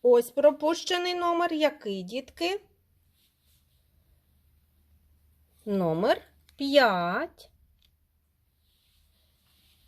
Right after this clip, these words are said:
Виправляємо далі.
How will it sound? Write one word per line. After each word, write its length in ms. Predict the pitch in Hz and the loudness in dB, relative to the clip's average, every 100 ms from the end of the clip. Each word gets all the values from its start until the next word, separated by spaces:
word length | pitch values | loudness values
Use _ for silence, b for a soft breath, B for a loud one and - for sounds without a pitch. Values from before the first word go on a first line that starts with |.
| _ _ _ _ _ _ _ _ _ _ _ - | _ _ _ _ _ _ _ _ _ _ _ -12
Виправляємо 920 | 208 196 208 196 202 185 175 175 170 | -10 -4 -4 -2 0 0 -2 -6 -8
далі. 580 | 160 180 214 294 381 | -6 -2 0 0 -2